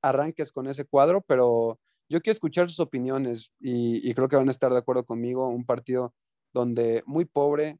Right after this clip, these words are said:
in-, incluso en, en cierto tiempo aburrido, parecía que iniciaba bien Cruz Azul con un gol tempranero al minuto cuatro de Charlie Rodríguez, pero gana con lo justito. Y yo le quiero preguntar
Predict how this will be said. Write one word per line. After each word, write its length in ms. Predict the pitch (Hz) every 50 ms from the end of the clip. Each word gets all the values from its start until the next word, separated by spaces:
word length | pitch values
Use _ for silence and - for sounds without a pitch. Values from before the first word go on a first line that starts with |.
| _ _
in-, 240 | 131 131 123 127 123
incluso 340 | 131 123 117 131 131 127 147
en, 200 | 135 131 123 - _ _
en 160 | - 127 120
cierto 340 | 113 - 139 131 - - 127
tiempo 300 | 123 131 120 120 - 131
aburrido, 560 | 120 120 117 117 117 117 120 123 127 139 151
parecía 380 | - - 123 117 110 - 127 120
que 100 | - 135
iniciaba 420 | 127 123 117 - 127 120 123 120
bien 220 | 117 117 117 120 120
Cruz 220 | 120 117 110 -
Azul 180 | - 123 127 -
con 160 | - 117 117
un 100 | 117 120
gol 160 | 120 120 120
tempranero 520 | - 123 120 - 107 104 107 113 117 117
al 120 | 117 113 113
minuto 360 | 113 113 113 113 110 - 110 -
cuatro 320 | - 120 113 117 - 123
de 100 | 113 110 -
Charlie 280 | - 117 110 - 117
Rodríguez, 720 | 113 117 113 110 110 117 131 135 131 147 165 - - - _ _ _ _ _ _ _ _ _ _ _
pero 380 | - 151 147 151 165 175 - - _ _ _ _ _ _ _ _ _ _ -
gana 340 | 151 147 160 180 180 185 180
con 240 | - - 143 131
lo 100 | 127 123
justito. 560 | 120 - 143 123 - - - 165 160 - - 147
Y 60 | 135
yo 80 | 139
le 100 | 143 156
quiero 220 | 143 - 156 151 143
preguntar 640 | - 123 120 120 120 117 117 - 131 131 131 135